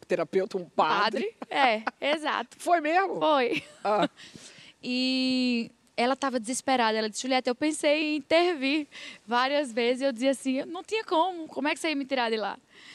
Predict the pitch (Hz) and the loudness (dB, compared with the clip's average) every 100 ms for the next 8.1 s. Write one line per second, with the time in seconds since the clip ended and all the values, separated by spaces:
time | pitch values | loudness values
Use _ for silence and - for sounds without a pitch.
0 | - - - 175 190 190 190 185 185 - | -20 -20 -14 -8 -4 -2 -2 -2 -6 -10
1 | _ _ - 226 226 226 226 226 240 247 | _ _ -6 0 2 2 0 -2 -2 -4
2 | 247 - _ _ - 226 - 254 262 277 | -6 -10 _ _ -2 0 2 2 2 0
3 | - 285 269 269 294 233 285 277 254 269 | 0 0 0 0 -2 0 0 0 0 0
4 | 311 302 302 - 285 277 269 226 240 247 | -2 -4 -4 -2 0 0 0 0 -2 -2
5 | 277 254 226 226 226 320 - - - - | 0 2 2 0 -2 -6 -10 -20 -20 -20
6 | - 277 339 320 277 285 285 277 247 233 | -8 -4 0 0 2 4 6 4 0 -2
7 | 202 185 170 202 233 226 226 202 190 180 | -2 -2 -4 -2 0 0 -2 -6 -6 -8